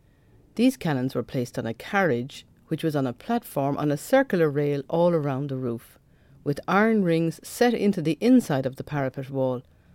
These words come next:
Along iron railings are racers on a stepped platform. The cannons fired what's called hot shot, which could do serious damage to its targets, be they approaching ships,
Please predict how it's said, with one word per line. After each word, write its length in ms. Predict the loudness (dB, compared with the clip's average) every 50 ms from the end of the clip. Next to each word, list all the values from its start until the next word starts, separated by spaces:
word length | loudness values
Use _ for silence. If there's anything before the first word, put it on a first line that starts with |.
| _ _ _ _ _ _ -20 -18 _
Along 340 | -4 -2 0 0 0 -2 -2 -2
iron 300 | 0 2 2 2 2 2
railings 420 | 2 2 2 2 2 0 0 -2 -2
are 80 | -4
racers 580 | -4 0 2 2 4 4 2 0 -4 -4 -4 -4
on 80 | -4 -4
a 60 | -6
stepped 340 | -6 -6 -6 -6 -6 -8 -8
platform. 540 | -6 -6 -6 -6 -6 -8 -8 -8 -8 -8 -12 -16 _ _ _ _ _ _ _ _ _ _ _ -20 -20 -20 -20 -14 _
The 100 | -8 -6
cannons 400 | -2 0 2 4 4 4 4 2
fired 460 | -2 -2 0 0 2 2 0 -2 -4 -6 _
what's 160 | -8 -8 -6
called 340 | -6 -4 -2 0 0 -2 -4 -8 _ _ _
hot 320 | _ -8 -4 -4 -4 -4 -6
shot, 400 | -6 -4 -2 -2 -4 -6 -10 -20 _ _ _ _ _ _ _ -2
which 200 | -2 -2 0 0
could 140 | -2 0 0
do 140 | 0 0
serious 480 | 0 0 2 4 4 6 6 4 2 0
damage 380 | 0 0 0 0 -2 -4 -6 -6
to 100 | -6 -4
its 120 | -6 -6
targets, 560 | -4 -4 -4 -2 -2 -4 -8 -10 -14 -18 -20 _ _ _ _ _ _
be 140 | -2 -2 0
they 160 | 0 -2 -2
approaching 480 | -4 -2 0 0 0 0 0 -4 -4 -2
ships, 400 | 0 0 0 -2 -2 -6 -12